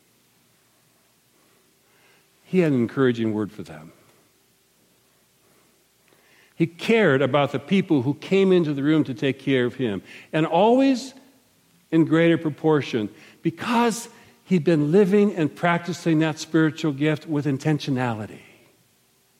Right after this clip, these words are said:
And even in his final days and his final hours,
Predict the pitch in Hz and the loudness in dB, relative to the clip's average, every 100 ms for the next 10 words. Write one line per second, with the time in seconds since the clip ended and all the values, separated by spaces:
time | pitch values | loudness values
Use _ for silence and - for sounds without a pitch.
0 | _ _ _ _ _ _ _ 151 165 175 | _ _ _ _ _ _ _ 0 0 4
1 | 233 262 247 208 190 151 160 143 - - | 4 6 4 4 2 4 2 0 -10 -4
2 | 185 196 196 170 156 147 110 82 - - | 0 2 4 4 2 2 0 -4 -14 -18
3 | - - _ _ _ _ _ _ _ _ | -20 -20 _ _ _ _ _ _ _ _
4 | _ _ _ _ _ 120 123 131 - 151 | _ _ _ _ _ -4 0 0 -2 -2
5 | 160 180 180 147 151 147 98 87 90 - | 0 2 0 0 0 0 -2 -8 -16 -20